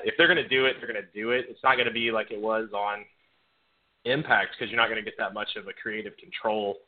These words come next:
from the Hardys in general. But, uh, I don't, I don't know that we'll, we may never see it, which would be very unfortunate. But, you know, Jeff Hardy's good enough alone. I mean, the, the thing that sucks is that was, like, Matt's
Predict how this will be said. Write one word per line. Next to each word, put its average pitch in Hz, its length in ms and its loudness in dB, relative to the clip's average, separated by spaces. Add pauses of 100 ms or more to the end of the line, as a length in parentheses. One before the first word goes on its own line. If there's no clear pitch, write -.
(440)
from 120 140 2
the 101 60 2
Hardys 104 460 6
in - 160 -20
general. 92 500 -10
But, 92 240 -4 (920)
uh, 92 320 -2
I 113 80 2
don't, 131 180 6 (120)
I 117 80 4
don't 143 200 6
know 113 160 2
that 110 160 0
we'll, 107 260 -4
we 117 120 -6
may 139 260 4
never 110 280 0 (140)
see 90 100 -14
it, 85 220 -14 (600)
which 104 180 -8
would 110 120 -8
be 110 120 -4
very 107 320 0
unfortunate. 95 760 -8 (120)
But, 98 200 -2 (380)
you 123 80 -6
know, 107 160 0 (120)
Jeff 135 180 6
Hardy's 135 360 4
good 120 120 -2
enough 113 300 0
alone. 110 460 -4
I 110 40 -12
mean, 131 240 -4
the, 135 160 0
the 135 60 -2
thing 190 180 0
that 123 180 0
sucks 120 360 6
is 104 140 -10 (840)
that 135 180 6
was, 147 120 -4
like, 120 220 0
Matt's 113 400 0